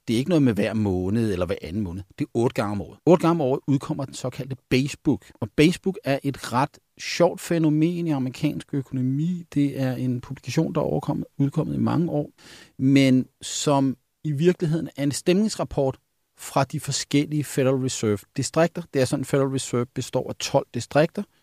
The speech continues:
som er delt U S A ind i tolv dele, og så har hver distrikt sådan et, et, et, øh, et Federal Reserve-distrikt. Og hver af de distrikter indrapporterer, skriver, så at sige, et kapitel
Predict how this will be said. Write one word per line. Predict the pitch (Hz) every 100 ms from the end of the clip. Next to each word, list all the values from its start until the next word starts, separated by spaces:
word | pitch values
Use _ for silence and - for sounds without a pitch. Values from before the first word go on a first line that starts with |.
| _ -
som | 135
er |
delt | - 117 113
U | 101
S | 113
A |
ind | 113 101
i |
tolv | - 107 107 151
dele, | 151 196 208
og | 127
så | 143
har | 123 127
hver | 117 120 117
distrikt | 120 123 - 107 113
sådan | - 117
et, | 117 - _
et, | 120 - -
et, | 101 -
øh, | 110
et | - 104
Federal | 127 123
Reserve-distrikt. | 110 - 143 151 156 143 - 71 - _
Og | 156
hver | 131 175 233
af | 202
de | 170
distrikter | 156 170 - 135 - - _
indrapporterer, | 185 202 208 175 165 - 131 131 - - _ _ _
skriver, | - - - 175 220 190 - _ _
så | - 175
at |
sige, | 143 165 185
et | 139
kapitel | - - - 170 175